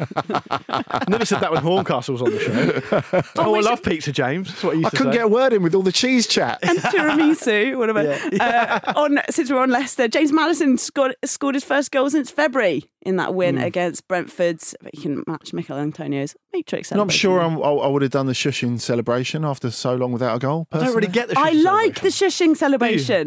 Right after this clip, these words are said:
Speaker 1: Do you?
Speaker 2: Yeah,
Speaker 1: Nah,
Speaker 2: it's like,
Speaker 1: not
Speaker 2: "Fuck
Speaker 1: for
Speaker 2: you,
Speaker 1: me.
Speaker 2: critics."
Speaker 1: Yeah.
Speaker 2: Isn't it?
Speaker 1: Yeah, but it's a bit on the nose, isn't it?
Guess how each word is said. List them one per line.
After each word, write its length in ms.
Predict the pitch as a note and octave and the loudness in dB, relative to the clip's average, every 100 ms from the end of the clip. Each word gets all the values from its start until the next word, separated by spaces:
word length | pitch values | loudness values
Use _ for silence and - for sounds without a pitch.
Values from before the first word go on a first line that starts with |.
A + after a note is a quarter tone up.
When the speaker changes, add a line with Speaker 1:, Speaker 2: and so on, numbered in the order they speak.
| D3+ | 0
Speaker 1:
Do 0 | D#4 | 0
you? 40 | |
Speaker 2:
Yeah, 160 | G#4 D#4 | 2 0
Speaker 1:
Nah, 60 | B3+ | 0
Speaker 2:
it's 100 | - | 0
like, 300 | E4 C#4+ - _ _ _ | 2 0 -4 _ _ _
Speaker 1:
not 100 | - F4 | -4 -4
Speaker 2:
"Fuck 80 | C3 | 0
Speaker 1:
for 60 | D#4+ | 0
Speaker 2:
you, 100 | D#4+ | 0
Speaker 1:
me. 40 | |
Speaker 2:
critics." 640 | - F#3 - B3+ - - - _ | -2 -6 -4 -4 -4 -8 -10 _
Speaker 1:
Yeah. 280 | D3+ D3+ C3 | 0 0 2
Speaker 2:
Isn't 160 | C4+ E4 C5 | 0 0 -2
it? 60 | - _ | -8 _
Speaker 1:
Yeah, 200 | A3 A3+ | -2 0
but 140 | F3 | 0
it's 80 | F#3 | -2
a 40 | D#3+ | -2
bit 100 | F3+ | -2
on 120 | E3 | 0
the 60 | D#3 | 0
nose, 300 | C#3+ B2 A2 | -2 -2 -4
isn't 140 | C#3 | -6
it? 120 | A2 | -6